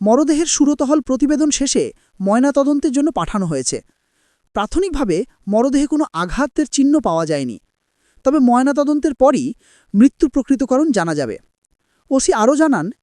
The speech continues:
এই ঘটনায় পরবর্তী আইনগত প্রক্রিয়া ইতিমধ্যেই শুরু হয়েছে। প্রত্যক্ষদর্শীরা জানান, মোতালেব একজন সম্মানিত ব্যবসায়ী ছিলেন। তার মৃত্যু এলাকায় শোকের ছায়া ফেলেছে।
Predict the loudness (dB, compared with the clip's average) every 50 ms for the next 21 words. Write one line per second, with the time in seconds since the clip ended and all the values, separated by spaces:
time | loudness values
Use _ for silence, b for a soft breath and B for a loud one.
0 | _ _ _ _ 0 0 0 2 2 0 0 0 0 0 0 0 0 0 0 0
1 | 0 0 -2 -2 -2 -2 -2 0 2 2 4 2 2 0 -2 -2 -2 -4 -2 -2
2 | -2 -2 -2 -2 0 2 2 2 2 2 2 0 2 2 0 0 0 0 0 -2
3 | -4 -6 -8 -10 -12 _ _ _ _ _ _ _ _ _ _ _ _ _ _ _
4 | _ 0 0 2 2 -2 -4 -2 -2 -2 0 0 -2 -2 -2 -2 0 0 0 -2
5 | -4 -6 -6 -10 -12 _ _ _ _ -2 -2 0 0 0 0 0 0 -2 -2 0
6 | -2 -2 -2 -2 -6 -10 _ _ _ _ -4 -2 0 2 2 2 2 0 0 0
7 | 0 0 0 -2 0 0 0 0 0 -2 -4 -6 -8 -8 -10 -12 _ _ _ _
8 | _ _ _ _ _ _ _ _ _ _ -2 0 2 2 4 2 2 2 _ -2
9 | -2 -2 -2 -4 -10 _ _ -2 0 0 0 0 -2 -4 -2 -4 -4 -2 -2 -4
10 | -4 -2 0 0 0 2 0 0 -2 -4 -4 -6 -8 -8